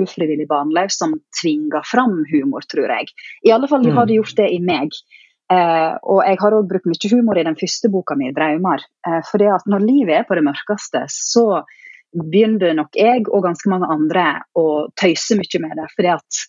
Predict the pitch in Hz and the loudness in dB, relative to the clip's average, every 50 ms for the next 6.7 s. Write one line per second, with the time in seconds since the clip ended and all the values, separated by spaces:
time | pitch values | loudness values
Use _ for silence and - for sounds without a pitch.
0 | _ - - - - _ _ _ _ - 185 190 202 - 247 208 190 196 196 170 | _ -20 -20 -20 -20 _ _ _ _ -2 0 0 2 2 2 4 4 4 2 2
1 | 160 - - 175 175 175 160 - - - - - - 143 - - - 151 139 131 | 0 -2 -2 0 0 0 -2 -2 -4 -6 -6 -4 -6 -6 -6 -4 -4 -2 -2 -2
2 | 117 120 - - - - - 160 147 143 143 143 196 214 - - - 160 151 135 | -2 -4 -6 -8 -8 -4 -2 -2 -2 0 0 0 0 0 0 -2 -4 -2 -2 -2
3 | 131 135 135 123 - - - - - - 170 165 180 175 208 220 208 202 185 - | -2 -4 -6 -6 -8 -10 -12 -10 -6 -4 -2 -2 -2 0 0 0 0 2 2 2
4 | 208 208 208 - 120 107 156 151 143 - 131 127 127 - - _ _ _ _ _ | 2 2 2 0 0 0 0 0 0 -2 -2 -4 -8 -12 -14 _ _ _ _ _
5 | _ _ - 196 214 196 160 147 135 165 196 175 160 147 139 139 127 - - - | _ _ 2 2 4 4 2 2 2 2 2 2 0 -2 -2 -4 -6 -10 -10 -12
6 | 139 - - - - 147 - - 139 131 _ - - - | -12 -12 -12 -12 -14 -12 -8 -8 -8 -8 _ -16 -16 -16